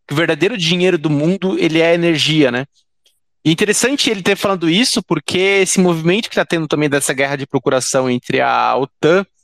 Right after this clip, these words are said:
e o bloco Rússia e China, ele é um ataque direto ao sistema petrodólares, né? Primeiramente, a Europa e os Estados Unidos bloquearam as reservas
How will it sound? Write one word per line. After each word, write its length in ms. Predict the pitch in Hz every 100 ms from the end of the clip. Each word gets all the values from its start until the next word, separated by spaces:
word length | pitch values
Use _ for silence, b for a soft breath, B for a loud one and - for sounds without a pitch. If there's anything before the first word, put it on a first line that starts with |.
| _ b b _
e 220 | - 127 127
o 60 |
bloco 400 | 117 135 147 -
Rússia 260 | 123 160 -
e 60 |
China, 520 | - - 208 277 151 104 _ _ _ _ _ _ _ _ _ -
ele 100 | 165
é 20 |
um 40 |
ataque 260 | 170 190 202
direto 460 | 160 226 202 233
ao 60 | 170
sistema 420 | - 143 156 160
petrodólares, 800 | 165 170 214 202 165 156 117 107 -
né? 140 | 139 - _ _ _
Primeiramente, 880 | - 147 156 147 160 208 - 185 147
a 320 | 127 120 120
Europa 520 | 123 123 160 185 151
e 300 | 127 120 117
os 60 | 113
Estados 220 | - 123
Unidos 260 | 120 135 139
bloquearam 560 | 123 131 123 113 170
as 120 | 175 123
reservas 640 | 120 123 127 117 110 -